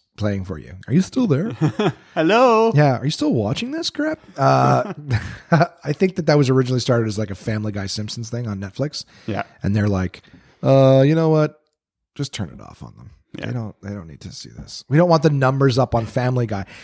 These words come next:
Speaker 1: It's like people were gonna get, uh, what is it? Um, <laughs> you know how, like, the numbers, like, the ratings? They're like,
Speaker 2: Yeah.
Speaker 1: "People are putting this on to fall asleep to, and nineteen hours later, it's still playing."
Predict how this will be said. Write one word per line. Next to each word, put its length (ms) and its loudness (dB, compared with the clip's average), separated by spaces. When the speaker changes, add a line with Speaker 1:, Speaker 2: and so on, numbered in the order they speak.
Speaker 1:
It's 80 -4
like 320 2
people 240 4
were 140 6
gonna 160 2
get, 260 -2
uh, 380 0
what 160 -6
is 100 -6
it? 220 -10
Um, 480 -12
<laughs> 0 -
you 80 4
know 60 6
how, 100 6
like, 140 2
the 80 2
numbers, 420 2
like, 140 0
the 100 0
ratings? 600 -4
They're 100 -2
like, 120 2
Speaker 2:
Yeah. 40 -4
Speaker 1:
"People 200 4
are 40 2
putting 200 0
this 120 0
on 100 2
to 60 0
fall 220 4
asleep 300 -2
to, 120 0
and 100 -4
nineteen 320 -2
hours 320 -2
later, 380 -2
it's 100 -18
still 220 4
playing." 480 2